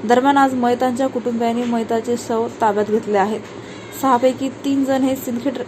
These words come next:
येथील, तर तीन जण मुंबई येथील होते, तर एका रुग्णाची प्रकृती गंभीर असल्याने त्याला उपचारासाठी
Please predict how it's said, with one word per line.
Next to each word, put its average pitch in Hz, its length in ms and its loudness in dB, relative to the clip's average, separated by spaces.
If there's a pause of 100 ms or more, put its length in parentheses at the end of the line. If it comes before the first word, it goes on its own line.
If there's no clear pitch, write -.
(180)
येथील, - 580 -4
तर 240 60 -2
तीन 269 340 -2
जण 262 140 2
मुंबई 247 360 0
येथील 240 260 -2
होते, 233 300 -2 (560)
तर 240 80 0
एका 247 240 4
रुग्णाची 247 360 0
प्रकृती 233 420 -2
गंभीर 233 400 2
असल्याने 233 400 -2
त्याला 226 260 0
उपचारासाठी 226 720 -2